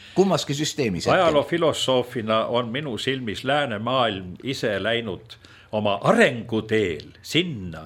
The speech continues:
Speaker 2: kus midagi pole ees enam. See on iseenda lõpetamine. See on ülemaailmse katastroofi kaela kutsumine. Selline elukäsitlus läheb pankrotti. Ma mäletan huvitavat seika Nõukogude ajast, kuidas ma,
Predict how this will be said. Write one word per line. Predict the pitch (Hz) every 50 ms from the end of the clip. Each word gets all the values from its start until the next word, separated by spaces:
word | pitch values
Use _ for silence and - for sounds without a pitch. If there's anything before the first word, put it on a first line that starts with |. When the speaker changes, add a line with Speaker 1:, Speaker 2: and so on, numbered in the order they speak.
| - - - _ _ _ - - - - - - - - _
Speaker 2:
kus | - - - -
midagi | 123 113 110 90 117 90 82
pole | - 82 80 82 87 87 80
ees | 76 73 - 80
enam. | 73 73 73 73 - - - -
See | - - 127
on | 117 110 104 107 95
iseenda | 127 - 113 113 123 113 95 90 87
lõpetamine. | 101 98 - - 78 - - - 78 76 76 76 80 85 - - - - - - - - - - -
See | - -
on | 110 110
ülemaailmse | 147 165 175 156 135 123 131 156 147 - - 117 -
katastroofi | - 147 151 - 120 98 - - 101 104 101 95 - 98 85
kaela | - 131 147 139 123 107 92
kutsumine. | - 139 143 147 - - 113 101 98 95 90 87 - - - - - - -
Selline | - - - 139 175 165 151 127 110 110 113 -
elukäsitlus | 143 170 175 135 113 - 160 151 - 131 - - 107 101 - -
läheb | 110 101 95 90 - -
pankrotti. | 147 143 131 - - - - 127 135 131 - - - - - _ - - - - - - - - - - - - - -
Ma | 120 139
mäletan | 190 202 180 - - 139 160
huvitavat | 190 175 147 - - 117 101 104 104
seika | - - 156 165 139 - - 107
Nõukogude | 113 135 131 113 98 92 87 80 87 90
ajast, | 90 87 - - -
kuidas | - 98 107 98 90
ma, | 98 101 98